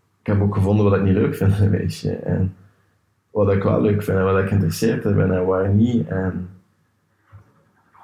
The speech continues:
ik schaam me daar niet over. Het is een skaterboy aan het passeren. Eh, ik hoop dat hij niet blijft. <laughs>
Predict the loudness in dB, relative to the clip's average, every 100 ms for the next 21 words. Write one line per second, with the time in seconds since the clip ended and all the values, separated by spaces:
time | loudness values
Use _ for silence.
0 | -20 -20 -20 -20 -20 _ -12 -6 0 2
1 | 4 2 0 -4 -10 -20 -20 -20 -20 -20
2 | -20 _ _ _ _ _ _ _ _ _
3 | _ _ _ _ _ _ _ -20 -8 -4
4 | -4 -2 0 0 0 0 2 0 -2 -4
5 | -2 0 0 -4 -14 _ _ _ _ _
6 | -6 -4 -4 -6 -10 _ _ _ _ -20
7 | -8 -2 -2 -2 -2 -2 0 0 0 -2
8 | -2 -4